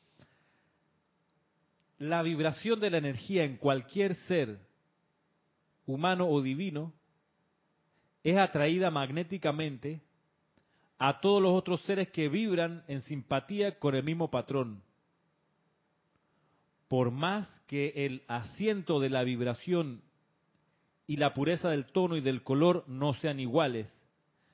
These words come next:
debido a la evolución de las presencias maestras del universo, cuando se le compara con la de los chelas que todavía se encuentran en los escalones más bajos de la escalera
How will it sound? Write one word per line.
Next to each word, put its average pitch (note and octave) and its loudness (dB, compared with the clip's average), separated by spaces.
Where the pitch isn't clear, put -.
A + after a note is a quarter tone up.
debido C#3 2
a F3+ 4
la D3 4
evolución C3 0
de E3 -2
las C3 -2
presencias D3+ -6
maestras C3 -4
del A#2 -4
universo, A#2 -2
cuando C3 0
se C#3 -2
le B2+ -2
compara E3+ -2
con B2+ 0
la B2 0
de B2 0
los A#2+ -2
chelas F3+ -2
que C3+ -4
todavía C3 0
se E3+ -8
encuentran F3 -4
en B2 -2
los B2+ 4
escalones C3 -2
más B2+ -2
bajos D3 0
de B2 -2
la B2+ 0
escalera C3 -4